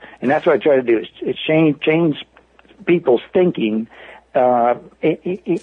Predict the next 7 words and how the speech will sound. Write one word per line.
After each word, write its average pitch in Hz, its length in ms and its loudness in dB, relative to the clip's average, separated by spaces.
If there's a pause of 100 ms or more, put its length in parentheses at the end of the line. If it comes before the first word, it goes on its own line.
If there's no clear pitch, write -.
into 147 360 0
what 113 280 -2
their 147 160 4
conventional 135 1040 0 (1040)
patterns 151 500 -2
are 131 220 2
currently 123 680 -4